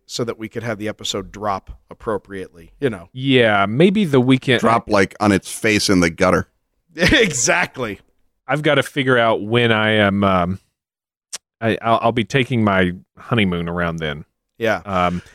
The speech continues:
Speaker 2: so I gotta figure that out. We gotta, we gotta plan it. But the thing is, we're, we're hoping that if you are a, a patron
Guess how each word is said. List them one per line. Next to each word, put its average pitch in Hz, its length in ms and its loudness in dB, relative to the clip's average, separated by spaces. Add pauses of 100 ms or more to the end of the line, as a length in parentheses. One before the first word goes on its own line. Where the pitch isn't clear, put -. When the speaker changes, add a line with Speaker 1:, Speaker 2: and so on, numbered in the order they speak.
(160)
Speaker 2:
so - 100 -4
I 101 80 2
gotta 98 120 2
figure 101 280 0
that 92 220 0
out. 95 180 0
We 104 100 2
gotta, 98 220 2
we 98 120 0
gotta 92 140 2
plan 123 280 0
it. 98 140 -4
But 110 220 2
the 107 100 0
thing 120 240 0
is, 107 240 2
we're, 101 280 2
we're 98 220 0
hoping 117 340 2
that 95 260 0 (380)
if 120 160 -2
you 143 180 4
are 123 280 4
a, 117 60 -4 (260)
a 101 140 0
patron 110 680 0